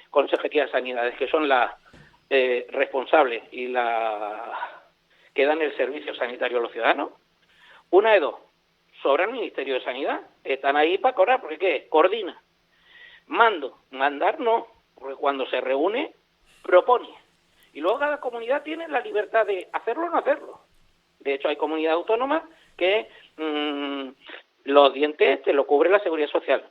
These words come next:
en otras no. Eh, determinadas operaciones te las cubre la Seguridad Social, en otras no. Eso no, no, a mí no me parece justo en un Estado eh, de derecho que tengamos lo-, los mismos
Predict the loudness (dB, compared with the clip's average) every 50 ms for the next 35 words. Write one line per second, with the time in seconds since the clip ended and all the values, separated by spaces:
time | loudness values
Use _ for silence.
0 | _ -14 -12 -12 -10 -6 0 0 2 2 2 -2 -2 -4 -8 _ _ _ _ _
1 | _ _ -4 -2 -2 -2 -2 -2 -2 -4 -2 -4 -4 0 2 2 2 4 2 2
2 | 2 4 0 2 4 4 4 4 2 -2 -2 -2 -2 -2 -2 -4 -4 -2 0 2
3 | 4 4 6 6 4 2 0 -4 -10 -10 -10 -8 -8 -8 -6 -4 -4 -6 -6 -10
4 | -16 -12 -12 -6 2 2 2 4 4 0 0 -2 -6 _ _ _ _ _ _ _
5 | _ -20 -20 -18 -12 -6 -4 -4 -4 -4 -8 -4 -4 -4 -4 -4 -8 -18 -20 _
6 | -6 -6 -6 -4 0 2 2 2 2 0 -2 -8 -8 -10 -14 -6 -2 -2 -2 0
7 | -2 -10 -10 -10 -10 -10 -12 -10 -6 -2 -2 0 0 0 -2 -2 -6 _ -20 -20
8 | -20 -20 -20 -10 -2 0 0 0 0 -4 -8 0 2 2 4 4 2 2 0 0
9 | 4 4 4 4 2 -2 -18 -20 -20 -20 -20 -20 _ -2 0 0 0 0 -6 0
10 | 4 4 4 6 4 0 0 -2 -8 -6 -2 0 2 2 2 0 -2 -4 -6 -6
11 | -6 -6 -6 -6 -6 -4 0 0 0 0 0 -4